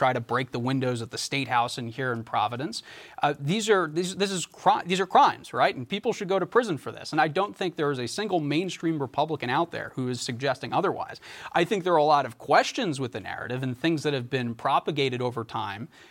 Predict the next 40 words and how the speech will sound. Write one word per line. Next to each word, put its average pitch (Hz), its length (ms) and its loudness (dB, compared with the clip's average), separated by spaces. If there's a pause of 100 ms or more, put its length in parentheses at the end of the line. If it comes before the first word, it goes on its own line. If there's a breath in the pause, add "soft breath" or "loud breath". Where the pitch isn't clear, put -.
(120)
uh, 120 280 2
by 131 300 2
the 123 260 -4
other 233 300 2
side 95 500 -6 (240 soft breath)
of 135 200 -2
the 123 80 -4
partisan 113 520 -2
argument 101 440 -6
on, 107 180 -6
on 107 220 -4
this, 113 320 -6 (240 loud breath)
where 131 340 2
they, 131 380 0
uh, 120 340 2
where 135 380 0
a 127 60 2
lot 139 220 6
of 143 60 -4
Republicans 135 560 -2
rightfully 117 800 2
call 143 260 4
out 131 300 4 (200)
what 165 160 4
is 143 100 0
going 131 320 0
on 208 220 2
here. - 280 -8
W-, 123 200 -8
you 135 80 -6
know, 113 100 -4 (160)
why 147 360 2
are 151 180 0
certain 151 320 -2
elements 143 320 0
of - 60 -10
the 131 80 -4
story 151 240 -2
being 143 160 -4
distorted? - 400 -6